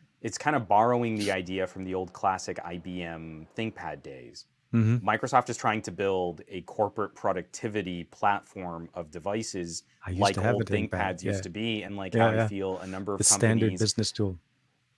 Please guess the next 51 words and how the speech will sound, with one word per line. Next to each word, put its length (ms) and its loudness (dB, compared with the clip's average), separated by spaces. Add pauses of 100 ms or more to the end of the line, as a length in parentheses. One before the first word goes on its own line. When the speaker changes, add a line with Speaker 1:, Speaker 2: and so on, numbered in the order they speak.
(160)
Speaker 1:
Yeah, 200 4
have 120 0
kinda 220 8
watered 220 12
down. 160 10
I 20 4
mean, 220 4
you 80 -4
can 160 -2
kinda 280 2
get 160 6
there 120 4
with 100 2
some 160 -4
H 220 -6
Ps, 280 -4
you 120 -6
can 160 -10
kinda 320 -2
get 180 4
there 140 0
with 140 -4
some 180 -8
Dells. 520 -4 (380)
Um, 240 6
Speaker 2:
Mm-hmm. 80 -8
Speaker 1:
you 100 -4
can 220 -2
still 220 6
get 160 10
there. 100 8
I 40 6
mean, 120 4
I 80 4
think, 160 -2
still 220 0
think 220 -4 (140)
ThinkPads 520 0
are 120 -2
terrific 480 -6
machines, 600 -6 (240)
Speaker 2:
Mm-hmm. 260 0
Speaker 1:
but 400 8
I 80 0
feel 340 0
like 220 2
Microsoft 640 -4
is 100 -10
trying 600 -4
to 180 -12
show 600 -2